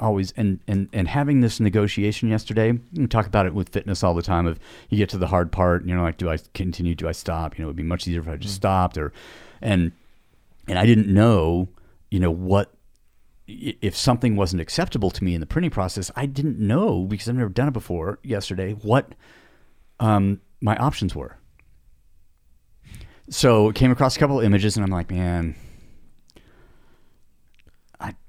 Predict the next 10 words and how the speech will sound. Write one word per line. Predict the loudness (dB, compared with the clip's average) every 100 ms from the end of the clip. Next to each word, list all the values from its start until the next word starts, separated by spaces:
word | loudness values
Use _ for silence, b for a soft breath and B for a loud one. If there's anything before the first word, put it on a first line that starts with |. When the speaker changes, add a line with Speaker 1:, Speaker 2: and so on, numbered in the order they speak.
| -12
Speaker 1:
these, | -8 -6 -6 -8 -12 _ -20 -20 _ _ _ _ _ -20
s-, | -20 _ -20 -18
something's | -6 -4 -2 0
not | 4
right | 6 6
about | 4 -2
this." | -6 -10 -10
And, | -12 -14 -14
and, | -8 -6 -4 -2
uh, | -2 -2